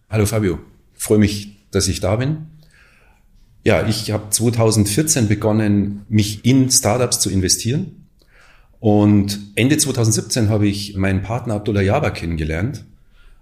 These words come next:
Und Abdullah hat damals bereits das Konzept eines elektrifizierten Trailers entwickelt und, kann man so sagen, erfunden. Und haben dann im Januar zweitausendachtzehn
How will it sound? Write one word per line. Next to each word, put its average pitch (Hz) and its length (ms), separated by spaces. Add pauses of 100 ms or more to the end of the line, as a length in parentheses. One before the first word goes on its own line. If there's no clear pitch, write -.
Und 95 360
Abdullah 139 640 (180)
hat - 260
damals 117 600
bereits 104 380
das - 140
Konzept 113 460
eines 101 240
elektrifizierten 101 680
Trailers 87 640 (300)
entwickelt 120 720
und, 95 520
kann 87 160
man 85 80
so 82 80
sagen, 82 280
erfunden. 104 640 (600)
Und 80 180
haben 92 140
dann 87 220
im 80 100
Januar 107 340
zweitausendachtzehn 107 1000